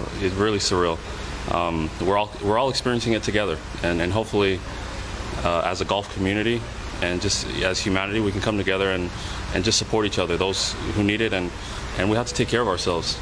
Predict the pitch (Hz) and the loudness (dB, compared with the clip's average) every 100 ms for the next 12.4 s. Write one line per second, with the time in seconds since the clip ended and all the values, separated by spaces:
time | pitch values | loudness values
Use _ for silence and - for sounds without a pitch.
0 | - 95 92 110 113 92 85 82 - - | -2 0 2 0 0 0 0 0 -2 -6
1 | - - - - - 90 95 92 - - | -8 -6 -6 -4 -2 0 0 -2 -6 -10
2 | - - 95 82 85 - 85 95 95 - | -8 -4 0 0 0 -2 -2 -2 -2 -2
3 | 104 107 - 90 92 90 90 - - - | 0 0 0 0 0 -2 -4 -8 -8 -8
4 | - 92 98 113 113 123 - 87 92 92 | -2 -2 0 0 0 0 -2 0 0 2
5 | 92 90 - - - - - - 87 90 | 0 -2 -6 -8 -6 -6 -6 -2 0 0
6 | 95 90 101 101 98 98 95 104 92 90 | 0 0 2 2 0 0 0 2 2 2
7 | 95 90 87 - - 90 101 95 90 92 | 2 2 0 -6 0 2 2 2 2 2
8 | 87 104 98 - - 85 85 - - - | 2 0 0 -2 -4 -2 -2 -4 -6 -6
9 | - - 104 - 98 - 110 - 92 95 | -4 -2 0 0 0 0 0 0 -2 0
10 | 110 107 110 104 104 101 113 117 127 113 | -2 -2 -2 0 2 2 2 2 0 0
11 | 107 104 101 95 92 101 101 98 98 98 | 0 0 0 -2 0 2 2 2 2 2
12 | 98 - 90 87 | 0 0 0 -2